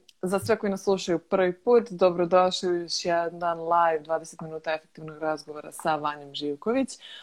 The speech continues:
Ovo je naš podcast u okviru ženskog coworking prostora Space Girls iz Novog Sada.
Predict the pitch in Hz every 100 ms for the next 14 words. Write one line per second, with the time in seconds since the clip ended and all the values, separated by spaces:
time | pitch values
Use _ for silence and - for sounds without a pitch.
0 | - 190 190 185 185 180 180 180 175 170
1 | 170 165 160 - 165 165 160 160 175 160
2 | 160 160 151 - 151 165 156 147 160 156
3 | - 147 143 160 151 147 - - 143 147
4 | 147 170 208 233 226 185 170 160 156 160
5 | - 175 - 147